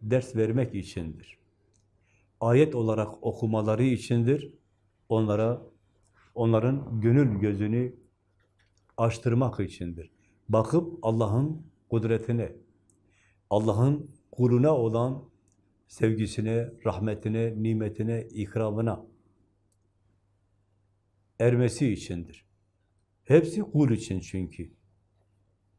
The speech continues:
Eğer gönlüyle bakarsa her şeyi bir ayet olarak okur.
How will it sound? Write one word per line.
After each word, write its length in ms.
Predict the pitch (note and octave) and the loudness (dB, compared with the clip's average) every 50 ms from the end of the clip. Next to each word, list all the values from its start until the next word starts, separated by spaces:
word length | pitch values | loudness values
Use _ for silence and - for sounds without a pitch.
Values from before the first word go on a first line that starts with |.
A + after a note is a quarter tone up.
| _ _ _ _ _ _ _ _ _ _ _ _ _ _ _ _ _ _ - | _ _ _ _ _ _ _ _ _ _ _ _ _ _ _ _ _ _ 0
Eğer 340 | B2 A#2+ A2+ A#2+ A#2 A2+ A2+ - - - - _ _ _ _ | 0 4 4 4 4 4 0 -6 -12 -18 -20 _ _ _ _
gönlüyle 680 | C3+ A#2 G#2 A2+ B2 B2 B2+ C3+ C#3 B2+ A#2 A2 G#2 | -4 0 6 6 8 8 8 8 6 6 6 4 4
bakarsa 680 | G#2+ G#2+ G2 - C#3+ E3 D#3+ - - C3 C#3 E3 - - _ _ _ _ _ _ _ _ _ _ _ _ _ _ _ _ _ _ _ _ _ _ _ - | 2 0 2 2 0 0 0 -2 -4 -4 -4 -4 -6 -12 _ _ _ _ _ _ _ _ _ _ _ _ _ _ _ _ _ _ _ _ _ _ _ 2
her 120 | C3+ D#3+ E3 | 2 2 2
şeyi 480 | D#3+ - B2 A#2 A#2 A#2 B2 C#3 C3+ | 2 2 2 4 4 6 4 4 4
bir 140 | B2 B2+ B2+ - | 2 2 0 0
ayet 360 | - A2+ G#2+ B2 D3 D3 D3+ F#2+ | -2 2 4 4 4 4 2 -2
olarak 400 | F#2 F#2 F#2+ F2+ F2 - - F2+ | -4 -2 -2 -2 -4 -6 -4 -6
okur. 400 | F2+ E2 - - F2+ E2 - | -6 -6 -4 -8 -10 -12 -12